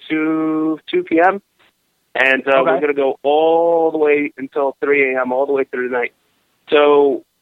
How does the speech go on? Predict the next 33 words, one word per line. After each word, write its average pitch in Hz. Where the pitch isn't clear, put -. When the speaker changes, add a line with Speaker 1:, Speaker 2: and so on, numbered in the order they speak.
Speaker 1:
probably, 165
like, 143
you 160
know, 143
most 147
people 156
will 143
go, 139
"Why 147
the 165
hell 165
would 151
a 135
bar, 143
especially 160
your 165
bar, 131
wanna 135
celebrate 139
something 147
like 131
Record 135
Store 127
Day?" 123
Or 127
what 156
the 175
Speaker 2:
Mm-hmm. 165
Speaker 1:
hell 165
is 165
Record 120
Store 120
Day? 113